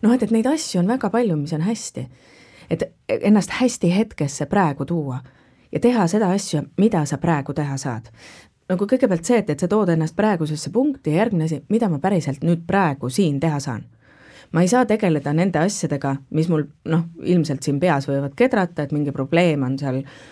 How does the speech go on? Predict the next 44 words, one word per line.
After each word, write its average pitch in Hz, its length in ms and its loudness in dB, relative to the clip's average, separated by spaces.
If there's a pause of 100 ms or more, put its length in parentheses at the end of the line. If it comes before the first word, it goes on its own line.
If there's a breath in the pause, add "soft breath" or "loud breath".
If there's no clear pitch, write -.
(160 loud breath)
ütleme, 143 320 0
kusagil 139 400 0
võib-olla 135 200 -2
sugulastega, 208 560 2
võib-olla 147 240 -2
mingid 160 200 0
probleemid 139 440 -2
on 135 120 -2
mul 131 120 -4
koolis 240 440 4
kusagil, 151 480 -2
kuskil 156 360 -4
töö 240 280 6
juures, 156 340 0 (140)
võib-olla 175 320 2
lastega. 156 640 0 (280)
Ma 190 120 2
ei 190 40 2
saa 233 160 4
nende 180 200 2
asjadega 160 400 -2
praegu 135 240 -2
tegeleda. 120 460 -8 (220)
Ma 147 80 0
saan 220 200 2
ühe 285 220 4
asjaga 175 340 -2
korraga 165 320 0
tegeleda 131 380 -6
ja 135 60 -8
praegu 247 280 0
me 135 80 2
oleme 135 160 -2
siin, 320 220 2 (340)
meie 165 400 4
salvestame 151 560 0
siin 156 160 0
seda 139 200 -4
saadet, 247 480 0 (440 soft breath)
nii 202 80 6
et 190 140 0
siis 160 100 2
ma 165 140 4
olen 151 200 0